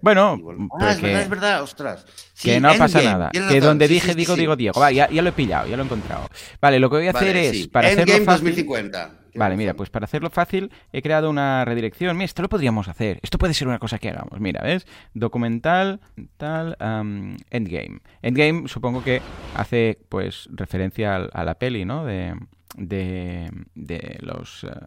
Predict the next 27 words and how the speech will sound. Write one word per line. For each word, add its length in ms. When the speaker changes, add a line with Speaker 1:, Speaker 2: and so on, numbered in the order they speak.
Speaker 1:
aquí, 260
espera, 300
que 60
estoy 340
hablando 320
y 40
escribiendo 360
a 20
la 60
vez 160
y 20
no, 80
no, 240
no 160
sé 300
hacerlo. 400
De 680
Avengers, 540
¿no? 200
Pues 240
si 240
vais 180
a 60
veganismo 460
punto 400
org 400
barra 400